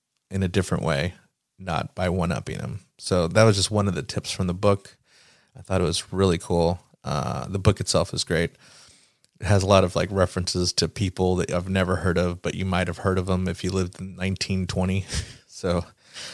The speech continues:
it's kinda, like, old-timey in some ways, but, uh, it's really cool. And one thing I noticed too is that in the very first part of the book, it says, like, it says something like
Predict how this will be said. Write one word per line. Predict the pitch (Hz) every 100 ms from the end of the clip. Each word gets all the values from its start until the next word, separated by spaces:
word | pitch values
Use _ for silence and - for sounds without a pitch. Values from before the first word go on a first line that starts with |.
| - - _ _ -
it's |
kinda, | - 101 92
like, | 87 85 -
old-timey | 98 95 - 90 90 90
in | 90
some | - 87
ways, | 82 87
but, | - 85 -
uh, | 73 78 78 - _ _ _ _ _ _ _
it's | -
really | 107 101
cool. | - 107 90 -
And | 92 104
one | 127 135
thing | 131 120
I |
noticed | 107 95 92 -
too | -
is | 127 95 -
that | - - -
in | 98
the | 95
very | 98 98 92
first | - 90 -
part | - 104 90 -
of | 104
the | -
book, | - 95 98 -
it | -
says, | - 82 85 -
like, | 65 - - _ -
it | -
says | 151
something | - 135 101
like | 85 82 -